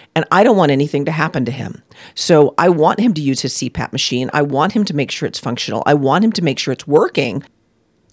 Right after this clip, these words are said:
I want all of those things so I feel safe. Not for his benefit, really. I mean, yeah, would I like him to be okay? One hundred percent. But ultimately, at the end of the day,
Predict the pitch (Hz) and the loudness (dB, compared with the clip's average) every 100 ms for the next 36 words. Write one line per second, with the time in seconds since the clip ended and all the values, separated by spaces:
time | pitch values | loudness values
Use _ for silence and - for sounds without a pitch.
0 | _ 156 226 214 196 - 170 214 180 185 | _ 2 4 6 4 4 6 6 6 4
1 | 180 - 233 214 - - 180 262 - 143 | 2 2 2 4 2 2 2 0 0 -2
2 | - 123 113 - - _ _ _ - 220 | 0 -2 -4 -10 -20 _ _ _ 0 2
3 | 466 320 226 269 - 156 151 - 160 185 | 2 0 2 0 2 0 2 0 2 2
4 | 285 320 _ - - - 339 415 440 320 | 0 -4 _ -20 -14 0 4 6 6 6
5 | 135 139 226 214 214 226 269 226 233 247 | 2 2 4 6 4 4 2 2 2 2
6 | 262 285 214 185 170 190 196 202 - 160 | 0 -2 -2 -2 0 0 0 -2 -4 -4
7 | 202 160 - - - _ 165 202 247 254 | -2 -4 -6 -16 -20 _ 2 4 4 2
8 | 214 165 180 180 170 160 170 156 147 151 | 2 2 0 0 0 0 0 -2 0 0
9 | 208 | 0